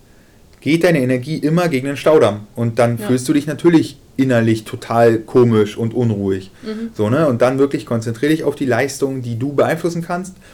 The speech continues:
Speaker 1: Und das Ergebnis, was dabei hin rauskommt, liegt ma-, oftmals nicht in deinem Machtbereich. Da ist noch der Kunde, der kauft oder nicht kauft, der Chef, der
Speaker 2: Mhm.
Speaker 1: das cool findet oder nicht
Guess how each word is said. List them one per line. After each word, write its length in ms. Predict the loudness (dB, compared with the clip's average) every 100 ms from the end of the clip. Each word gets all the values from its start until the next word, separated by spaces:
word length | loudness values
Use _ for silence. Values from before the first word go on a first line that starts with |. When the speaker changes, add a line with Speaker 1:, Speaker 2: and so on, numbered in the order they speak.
| -8
Speaker 1:
Und 40 | -2
das 120 | 0
Ergebnis, 420 | 2 2 2 0
was 160 | 0 2
dabei 220 | 2 2
hin 120 | 2
rauskommt, 540 | 2 2 2 -4 -4
liegt 320 | -8 -8 -12 -4
ma-, 260 | -4 -2 2
oftmals 500 | 2 2 -2 -2 -2
nicht 140 | -4
in 80 | -2
deinem 140 | -2
Machtbereich. 460 | -2 -2 -2 -2 -4 -14 -20 -6
Da 120 | -2
ist 100 | -2
noch 140 | -2 -4
der 140 | -4
Kunde, 400 | -2 2 2 2
der 160 | 2 2
kauft 320 | 2 0 2
oder 140 | -2 -2
nicht 180 | -4
kauft, 240 | -4 -4 -2
der 80 | -2
Chef, 300 | 0 0 2
der 100 | 0
Speaker 2:
Mhm. 40 |
Speaker 1:
das 100 | 0
cool 120 | 0 0
findet 260 | -2 -4
oder 120 | -2 -2
nicht 260 | -4 -8